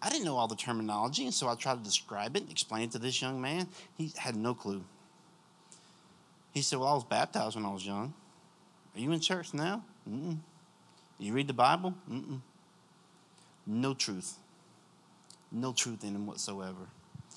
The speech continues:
All he knew was just what somebody else said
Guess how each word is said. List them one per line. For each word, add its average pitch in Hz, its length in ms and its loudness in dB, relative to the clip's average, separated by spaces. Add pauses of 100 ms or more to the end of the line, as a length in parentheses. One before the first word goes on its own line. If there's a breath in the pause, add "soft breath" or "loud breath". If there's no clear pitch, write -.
(380 loud breath)
All 135 200 2
he 151 100 8
knew 131 240 6
was 107 120 4
just 110 280 0
what - 100 -10
somebody 120 540 0
else 104 320 -2
said 98 400 -2